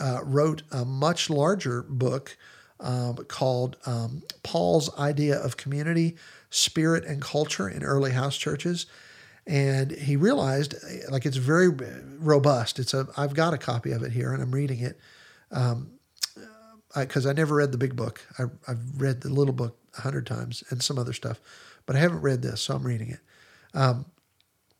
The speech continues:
but what he found was that he wrote this big book, and it was still hard for people to grasp what this actually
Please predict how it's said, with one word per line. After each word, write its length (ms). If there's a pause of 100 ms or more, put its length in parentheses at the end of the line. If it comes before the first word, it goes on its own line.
(520)
but 180
what 180
he 180
found 360
was 260
that 240 (800)
he 120
wrote 200
this 120
big 220
book, 420 (140)
and 420 (220)
it 160
was 120
still 340
hard 360
for 120
people 260
to 80
grasp 440
what 160
this 180
actually 560